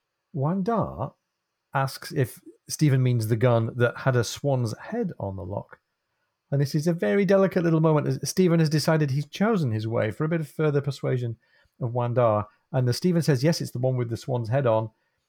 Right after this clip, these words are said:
He says, "Now it's mine, and I'd like you, Wanda, to do me the honor of accepting it as a keepsake."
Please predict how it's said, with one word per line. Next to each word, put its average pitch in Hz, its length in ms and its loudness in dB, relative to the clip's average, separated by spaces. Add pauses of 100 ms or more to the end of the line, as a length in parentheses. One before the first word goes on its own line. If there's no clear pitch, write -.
He 135 120 -2
says, 127 320 0
"Now 151 260 2
it's 131 160 0
mine, 123 640 0
and 120 160 0
I'd 113 100 0
like 113 240 0
you, 147 220 0
Wanda, 110 480 2
to - 80 -6
do 117 140 -2
me 113 100 0
the 113 140 -2
honor 107 220 0
of 104 80 0
accepting 123 580 -8
it - 160 -10 (320)
as 117 160 -4
a 120 60 -10
keepsake." - 720 -14